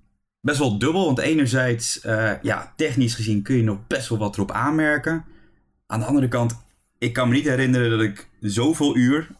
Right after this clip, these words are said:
met zoveel plezier in een game heb gestoken. En dat is uiteindelijk natuurlijk toch wel het allerbelangrijkste aan een game. Dat je gewoon lol hebt. En dat je van alles kan ontdekken. En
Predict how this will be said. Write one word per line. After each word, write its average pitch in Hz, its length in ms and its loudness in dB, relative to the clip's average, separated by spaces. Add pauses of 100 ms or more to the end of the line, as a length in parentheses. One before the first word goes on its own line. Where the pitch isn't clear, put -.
met 107 220 2
zoveel 131 320 0
plezier 113 460 2
in 104 80 2
een 101 120 2
game 117 140 0
heb 92 140 0
gestoken. 82 480 -2
En 95 80 0
dat 101 120 0
is 101 120 -2
uiteindelijk 113 400 0
natuurlijk 98 260 -2
toch 104 100 -4 (100)
wel 98 320 -2 (360)
het 95 120 -6
allerbelangrijkste 104 640 0
aan 87 100 0
een 85 120 0
game. 92 240 0
Dat 120 160 -2
je 110 80 -2
gewoon 98 220 0
lol 117 240 0
hebt. - 360 -6 (960)
En 120 160 0
dat 107 160 -2
je 117 60 -2
van 117 120 0
alles 156 240 2
kan 110 140 0
ontdekken. 101 500 0
En 95 340 2